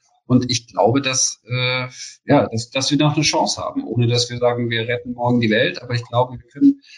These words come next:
eine ganze Menge tun, ähm, jeder für sich, äh, um, um in die richtige Richtung uns zu bewegen. Und wie gesagt, die, die, die Macht der Konsumenten, ich will das auch nicht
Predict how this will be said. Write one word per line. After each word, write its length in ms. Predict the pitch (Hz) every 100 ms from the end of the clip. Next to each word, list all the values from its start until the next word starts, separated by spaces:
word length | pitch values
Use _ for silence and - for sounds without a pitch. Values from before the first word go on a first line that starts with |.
| _
eine 80 | _
ganze 260 | 139 185 147
Menge 220 | 143 131
tun, 640 | - 214 208 123 285 - _
ähm, 280 | 113 113 110
jeder 280 | 110 123 151
für 200 | - 113
sich, 500 | 117 190 214 - _ _ _ _ _
äh, 400 | - 123 127 127
um, 360 | 120 - 139 135
um 200 | - 277
in 100 | -
die 80 | 135
richtige 400 | 143 147 135 143
Richtung 220 | 151 175
uns 160 | 139 -
zu 120 | 143
bewegen. 380 | 143 - - -
Und 100 | 139
wie 60 |
gesagt, 320 | 147 139 - - _ -
die, 180 | 127 107 - -
die, 140 | 127
die 120 | 117 120
Macht 360 | 123 - -
der 140 | 147 -
Konsumenten, 560 | 139 127 131 - -
ich 100 | 113
will 80 | 113
das 140 | 113
auch 80 | -
nicht 320 | 113 113 -